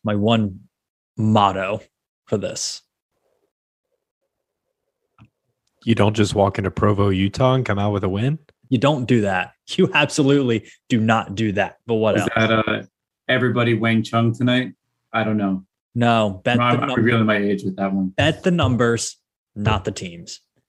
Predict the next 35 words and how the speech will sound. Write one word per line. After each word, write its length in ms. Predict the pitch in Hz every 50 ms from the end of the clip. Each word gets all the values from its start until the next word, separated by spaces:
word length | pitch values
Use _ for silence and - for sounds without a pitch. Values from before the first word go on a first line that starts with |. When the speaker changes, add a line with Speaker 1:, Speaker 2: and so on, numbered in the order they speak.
| _ _ _ _ -
Speaker 1:
Bet 320 | 104 101 139 127 127 -
the 60 | - 160
numbers, 500 | 139 123 117 113 113 110 110 110 - - _ -
not 200 | 104 98 92 101
the 80 | - 92
teams. 360 | - 92 - - - - - _ _ _ _ _ _ _ _ _ _ -
And 140 | - 123 123
I 80 | 127 113
think 260 | - - 175 180 185
it's 180 | 180 - - -
really, 420 | 117 113 127 165 175 175 190 190
really 340 | 151 135 151 151 147 147 139
tough 560 | 135 - - - 123 110 - - - - _ _ _ _ _ _ _ _ _ _ -
to 120 | - 127
do 260 | 107 104 147 185 202
that 260 | 170 143 127 131 127
in 100 | 120 117
this 160 | 113 113 104 -
game 420 | - - 131 117 98 92 90 - _ _ _ _ _ _
because 240 | - 131 - 156 127
we 120 | 113 139 135
are 80 | 127
so 200 | - - 160 156
emotionally 720 | 135 120 120 127 139 160 180 180 - - 165 151 147 139
invested 560 | 120 107 101 98 135 147 - - - 135 110
in 140 | 110 107 107
one 100 | 113 -
of 60 | -
the 80 | 95 92
teams. 440 | - - - 113 98 90 87 - - _ _ _ _ -
And 120 | 113 123
one 100 | 147 156
of 60 | 143
those 180 | 139 139 127 -
teams 480 | - - 175 165 139 120 113 110 -